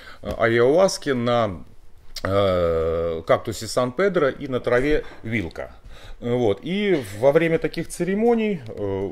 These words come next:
ну, естественно, не с детства, а, как бы, я так понимаю, уже во взрослом возрасте,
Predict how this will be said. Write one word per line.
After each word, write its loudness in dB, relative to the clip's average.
ну, 2
естественно, -4
не -2
с -6
детства, 0
а, -4
как -4
бы, -2
я -2
так -8
понимаю, -6
уже -4
во 0
взрослом 0
возрасте, 0